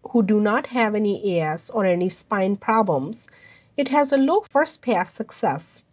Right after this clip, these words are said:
and high complication rate in patients with A S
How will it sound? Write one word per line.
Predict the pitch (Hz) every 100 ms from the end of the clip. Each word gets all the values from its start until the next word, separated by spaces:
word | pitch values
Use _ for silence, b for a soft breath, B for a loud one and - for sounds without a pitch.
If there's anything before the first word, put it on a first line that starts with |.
| -
and | 196
high | - 233 269
complication | - 220 220 208 202 - 285
rate | 262 156 - - b b b -
in | 214
patients | - 220 - 226 254
with | 247 -
A | 190 151
S | 120 - -